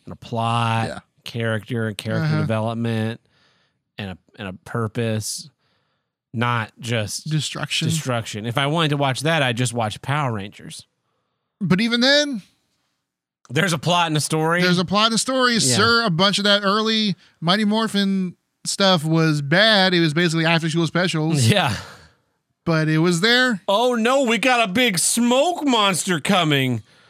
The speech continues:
Speaker 1: The smoke monster's coming to town to destroy things, and that's why smoking's bad.
Speaker 2: Yeah. Or, um, we're here at the park, and we're doing a, um,
Speaker 1: A cleanup
Speaker 2: a
Speaker 1: for
Speaker 2: cleanup.
Speaker 1: trash.
Speaker 2: Oh, no, there's putties.
Speaker 1: Yeah.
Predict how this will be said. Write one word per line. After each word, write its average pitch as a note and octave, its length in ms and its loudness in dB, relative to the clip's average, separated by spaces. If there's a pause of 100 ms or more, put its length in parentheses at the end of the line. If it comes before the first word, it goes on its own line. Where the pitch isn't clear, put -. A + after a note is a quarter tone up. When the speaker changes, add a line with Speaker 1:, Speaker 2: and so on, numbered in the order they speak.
(220)
Speaker 1:
The D3+ 160 0
smoke B3+ 420 0
monster's G3+ 460 2
coming A3+ 360 0
to A3+ 60 0
town A#3 360 2
to B3+ 60 0
destroy C#4+ 500 0
things, F3+ 320 2
and D3+ 120 0
that's G3+ 280 2
why C#3 260 2
smoking's A#3+ 880 -2
bad. C#3+ 720 2
Speaker 2:
Yeah. D#3 220 2 (400)
Or, F#3+ 280 2
um, D3+ 640 2 (1120)
we're A#3+ 120 -2
here C#4 260 2
at G3+ 80 0
the F3 100 0
park, B3+ 380 0
and E3+ 100 0
we're F3 120 0
doing G#3+ 340 0
a, D#3+ 280 2
um, D#3 500 -4 (240)
Speaker 1:
A C#3+ 80 0
cleanup G3+ 460 0
Speaker 2:
a - 20 -2
Speaker 1:
for - 100 -4
Speaker 2:
cleanup. C4+ 220 0
Speaker 1:
trash. E3 520 2 (260)
Speaker 2:
Oh, C4+ 160 2
no, D4 220 4
there's F#3 200 4
putties. F#3 960 0 (240)
Speaker 1:
Yeah. G#2+ 380 -8